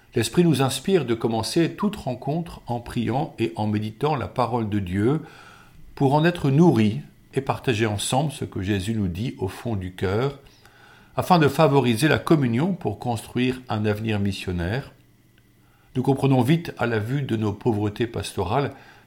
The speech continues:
qu'il ne s'agit pas d'utiliser des trucs à la mode, mais de commencer par l'union à Dieu, par un processus de formation et de catéchèse qui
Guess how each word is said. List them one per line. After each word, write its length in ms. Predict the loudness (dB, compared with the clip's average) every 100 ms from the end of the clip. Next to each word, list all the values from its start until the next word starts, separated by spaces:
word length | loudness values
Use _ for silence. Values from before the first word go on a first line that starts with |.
| -20 -2
qu'il 220 | 0 0
ne 80 | -2
s'agit 420 | -2 -2 0 -4
pas 340 | 0 2 2
d'utiliser 840 | 0 -4 -2 -2 0 2 2 2 -4 -20 -20 _ -4
des 160 | -4
trucs 340 | 2 2 2 -2
à 100 | -2
la 80 | 0
mode, 360 | 0 0 -2 -8 -18 -20 _ _ -2
mais 160 | 0
de 100 | 0
commencer 560 | 0 0 0 -2 -2 -4
par 400 | 0 -2 -2 -10 -4
l'union 500 | -2 0 0 -2 -4
à 120 | -6 -4
Dieu, 500 | -2 0 0 -4 -12 _ _ _ _ _ _ _
par 160 | 2 2
un 80 | 0
processus 480 | 0 0 0 -2 -2
de 100 | -2
formation 600 | 2 0 0 -4 -4 -4
et 20 |
de 80 | -6
catéchèse 720 | -8 -8 -8 -2 0 0 -4
qui 260 | -6 -6